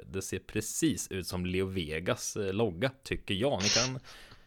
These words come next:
ni som inte vet kan googla R P. Jag fick inget medhåll när jag sa det till en kompis, men, eh,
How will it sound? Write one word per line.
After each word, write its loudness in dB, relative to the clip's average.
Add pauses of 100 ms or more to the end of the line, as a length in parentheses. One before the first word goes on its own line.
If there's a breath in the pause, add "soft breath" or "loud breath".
(120 loud breath)
ni -2
som -4
inte 2
vet 8
kan 2
googla 4
R 2
P. 2
Jag 4
fick -8
inget 2
medhåll 4
när 2
jag 2
sa 4
det 4
till -2
en 0
kompis, -2
men, -4
eh, -6